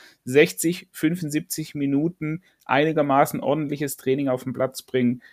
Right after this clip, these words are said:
das meinen Kindern weiterhilft und dass die, äh, Spaß haben und mir nicht verloren gehen als Verein. So. Und da braucht's eben diese Multidimensionalität, die wir vorhin auch schon angesprochen haben.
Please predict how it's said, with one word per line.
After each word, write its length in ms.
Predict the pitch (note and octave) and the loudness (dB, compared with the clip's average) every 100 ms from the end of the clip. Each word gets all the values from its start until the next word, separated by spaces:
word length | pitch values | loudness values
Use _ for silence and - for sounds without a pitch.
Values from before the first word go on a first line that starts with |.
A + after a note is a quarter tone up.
| _ - | _ -12
das 180 | A#2+ | -6
meinen 400 | B2+ B2+ B2 A#2+ - | -2 0 0 -2 -4
Kindern 340 | D3 D3 A#2+ | 0 2 4
weiterhilft 600 | A2+ A2+ A#2 B2 C3 - | 2 2 2 0 0 -4
und 100 | A#2+ | 0
dass 200 | B2 - | 0 0
die, 200 | B2 A#2+ | 2 2
äh, 280 | - A#2 A#2+ | 2 0 0
Spaß 420 | - A#2 C#3+ - | 0 0 0 2
haben 240 | A#2 A#2+ | 0 0
und 100 | A#2+ | 0
mir 140 | A#2+ A2+ | 0 0
nicht 140 | A2+ | -2
verloren 300 | A#2+ A#2 C#3 | -2 0 0
gehen 140 | F#2+ E2+ | 0 -4
als 160 | - | -8
Verein. 320 | - - - - _ _ _ _ _ | -12 -14 -16 -20 _ _ _ _ _
So. 180 | A2 - _ _ | -8 -8 _ _
Und 60 | A#2 | 0
da 100 | B2+ | 0
braucht's 440 | - C3+ E3 - | 6 8 8 2
eben 260 | D3+ D3 C#3 | 0 2 0
diese 220 | C#3 C3+ | 0 0
Multidimensionalität, 1300 | C3+ F#3+ F3+ C#3+ C#3 C#3 C3 C3 B2 B2 - D3+ D3+ | 0 0 -2 0 2 2 0 2 4 2 2 2 2
die 100 | B2+ | 2
wir 180 | B2+ A#2+ | 2 2
vorhin 240 | - C3 | 0 0
auch 120 | B2 | 0
schon 140 | - A2+ | -2 -4
angesprochen 600 | A#2+ B2 - A2+ A2 G#2 | -4 -6 -6 -6 -4 -2
haben. 280 | G2 G#2+ | -4 -6